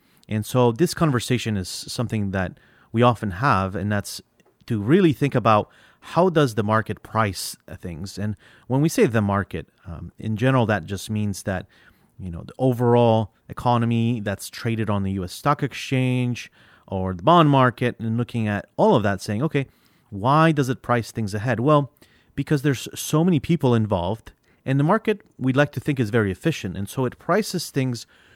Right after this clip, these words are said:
to the latest and the newest information. And so if we have a, let's say, a rate hike like we've experienced, well, those sort of get priced in, you probably heard this before,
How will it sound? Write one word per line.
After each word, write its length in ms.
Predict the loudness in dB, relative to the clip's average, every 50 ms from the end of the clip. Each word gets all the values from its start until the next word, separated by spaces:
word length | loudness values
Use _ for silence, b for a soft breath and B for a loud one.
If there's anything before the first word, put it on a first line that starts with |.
| b b b -2
to 100 | 0 2
the 100 | 4 4
latest 440 | 4 4 4 4 2 0 0 -2
and 80 | 0 2
the 60 | 2
newest 360 | 4 4 4 2 2 0 -4
information. 600 | -8 -8 -4 -2 0 0 0 0 -2 -6 -12 -14 -14 _ _ b b b b b b b b
And 160 | -6 -6 -6
so 140 | -2 -2 -4
if 140 | -4 -2 -4
we 100 | -4 -2
have 380 | 0 0 0 0 0 -2 -6 b b b b b b b _ -2
a, 420 | 0 2 4 4 4 2 0 -2 -4 _ _ _ _ _ _ _ _ _ _ _ -4
let's 200 | -2 -2 -2 -2
say, 240 | -2 -2 -2 -2 -2 -4 _ -6
a 100 | -4 -2
rate 240 | 0 0 0 0 -2
hike 340 | -8 -10 -12 -12 -12 -18 -20 -16 -14
like 180 | -12 -12 -10
we've 180 | -10 -12 -12 -12 -14
experienced, 760 | -14 -12 -12 -8 -4 -2 -2 -2 -2 -4 -8 -12 -14 -16 -20 _ _ b b b b b b b
well, 140 | -2 0 2
those 500 | 4 6 6 6 6 4 0 -8 -8 -10 -12 _ -12 -6
sort 180 | -2 0 0
of 100 | 0 0 -2
get 280 | -4 -4 _ _ -10
priced 360 | 0 2 2 2 2 -2 -4
in, 440 | -2 0 2 2 2 0 -2 -4 -4 -6
you 100 | -6 -2
probably 260 | 0 0 2 2 2
heard 280 | 2 2 0 0 0
this 200 | -2 -4 -4 -6
before, 500 | -6 -10 -10 -8 -8 -6 -4 -4 -4 -4